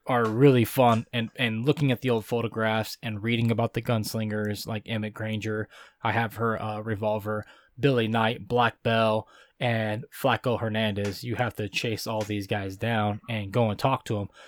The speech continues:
And some of 'em are more friendlier than the other ones, and one of 'em is, which is really one of my favorite side missions, is Emmett Granger. I don't know if you've done that one, Silver, where you have to fight off, uh, the Pinkertons to save her life, and one of 'em pulls up in a wagon with a fifty cal,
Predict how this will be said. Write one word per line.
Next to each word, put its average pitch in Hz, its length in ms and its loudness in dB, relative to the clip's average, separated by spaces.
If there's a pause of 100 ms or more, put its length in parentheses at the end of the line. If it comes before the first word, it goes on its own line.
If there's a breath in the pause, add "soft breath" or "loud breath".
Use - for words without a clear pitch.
(220 loud breath)
And 123 240 2
some 165 220 6
of 143 100 6
'em 147 240 6
are 135 200 0
more 127 200 2
friendlier 175 420 6
than 123 160 0
the 117 120 0
other 117 180 2
ones, 117 400 0
and 120 320 -2
one 139 300 6
of 135 60 4
'em 139 140 6
is, 107 160 0 (360)
which 139 200 0
is 110 120 -2
really 139 400 6
one 123 200 -2
of 120 60 0
my 107 100 2
favorite 120 580 -2 (220 soft breath)
side 123 320 4
missions, 110 640 -4
is 117 260 -4
Emmett 113 320 0
Granger. 110 560 -2
I 127 60 -6
don't 123 120 -2
know 120 80 2
if - 120 -4
you've 110 140 -6
done 117 180 2
that 117 140 -2
one, 113 120 -4
Silver, 117 460 -2 (460 loud breath)
where 120 280 4
you 113 140 0
have 139 220 2
to 123 100 2
fight 120 340 2
off, 117 320 2 (420 loud breath)
uh, 113 220 0
the 113 100 -2
Pinkertons 131 680 0
to 117 100 -4
save 123 320 -2
her 120 160 -4
life, 113 260 -4
and 110 160 -4
one 127 140 2
of 117 40 -6
'em 107 120 0
pulls 123 320 -2
up 123 140 -4
in 113 60 -2
a 104 60 0
wagon 113 320 0
with 107 140 -2
a 104 40 -4
fifty - 320 -8
cal, 123 380 -4